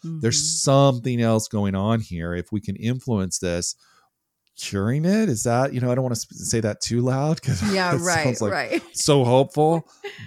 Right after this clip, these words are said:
Speaker 1: right? I mean, you still have to build your life, right? You still have to,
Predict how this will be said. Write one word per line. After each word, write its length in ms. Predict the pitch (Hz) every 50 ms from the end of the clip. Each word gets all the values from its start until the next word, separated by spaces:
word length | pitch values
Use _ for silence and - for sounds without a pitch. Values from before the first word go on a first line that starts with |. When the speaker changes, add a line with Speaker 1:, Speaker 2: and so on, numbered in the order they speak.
| -
Speaker 1:
right? 420 | - 107 113 123 139 156 156 147 - _ _ -
I 120 | 113 110
mean, 300 | 113 117 117 113 113 120
you 160 | - 104 120 117
still 220 | - - 151 143
have 220 | 143 135 120 -
to 100 | - 110
build 360 | 98 92 107 104 117 127 107 95
your 140 | 98 90
life, 380 | 85 82 80 80 85 85 - -
right? 260 | - 98 95 98 101 104
You 180 | 101 98 101
still 320 | - - - - 135 135 120
have 320 | 113 110 107 107 - -
to, 360 | - 107 98 90 90 85 85